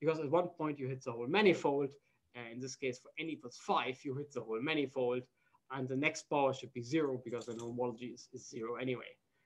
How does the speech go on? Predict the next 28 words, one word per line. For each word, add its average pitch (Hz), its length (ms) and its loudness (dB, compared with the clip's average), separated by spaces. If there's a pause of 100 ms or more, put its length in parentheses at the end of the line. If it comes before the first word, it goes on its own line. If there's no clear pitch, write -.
(160)
And 139 220 -6
that's 240 160 6
exactly 190 340 2
what 127 140 0
happens. 139 480 -2
It's - 160 -16 (400)
pretty 196 260 2
simple 196 320 6
to 139 140 -6
prove, 151 340 -2
actually, 214 400 -2
if 220 140 -6
you 208 80 0
know 190 160 2
this 180 160 -6
intersection 180 600 -4
picture 170 380 -2 (500)
of, 151 300 0 (100)
um, 143 320 -2 (120)
uh, 123 300 0 (180)
the 131 100 0
real 147 140 2
projective 127 400 -4
space, 220 340 2
or 127 140 0
in 120 100 -4
general, 147 340 2
this, 113 260 -8